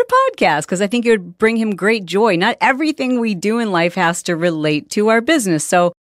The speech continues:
if the reason you wanna do it is just because you think it'd be fun, go for it. Just don't put too much pressure on yourself and know how much work you need to put into it, because releasing a podcast today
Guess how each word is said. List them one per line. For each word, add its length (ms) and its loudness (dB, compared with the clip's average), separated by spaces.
if 180 -2
the 100 2
reason 360 2
you 100 2
wanna 240 0
do 340 0
it 240 0
is 180 0
just 340 -6
because 420 0
you 80 -2
think 140 -2
it'd 80 -4
be 60 0
fun, 480 2
go 200 4
for 320 0
it. 180 -6
Just 220 0
don't 120 2
put 140 0
too 100 -4
much 220 -2
pressure 320 0
on 80 0
yourself 320 -2
and 240 2
know 460 2
how 200 0
much 240 -2
work 340 -2
you 180 0
need 200 2
to 80 -2
put 240 0
into 300 -2
it, 120 -6
because 360 0
releasing 440 2
a 60 2
podcast 640 0
today 680 0